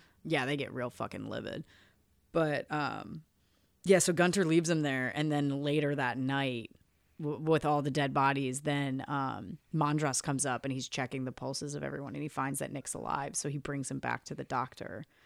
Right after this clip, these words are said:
and they revive him. But what's scary at that point is they essentially have to, like, Anne Frank him,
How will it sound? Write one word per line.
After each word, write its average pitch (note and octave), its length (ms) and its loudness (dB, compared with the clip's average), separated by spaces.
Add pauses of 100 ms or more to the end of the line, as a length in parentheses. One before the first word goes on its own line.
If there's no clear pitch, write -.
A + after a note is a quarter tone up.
(460)
and A#2 400 -4
they C#3+ 160 4
revive B2 440 0
him. A#2+ 240 -6
But A#2+ 120 -2
what's C3 200 -2
scary D3 400 4
at B2+ 100 -2
that D#3+ 220 6
point C3 280 -2
is C3 100 -4
they C3 140 0
essentially D3 380 0
have C#3 140 -4
to, C3+ 80 -6
like, B2+ 180 -4
Anne B2+ 160 -2
Frank C3+ 320 -4
him, G2+ 320 -8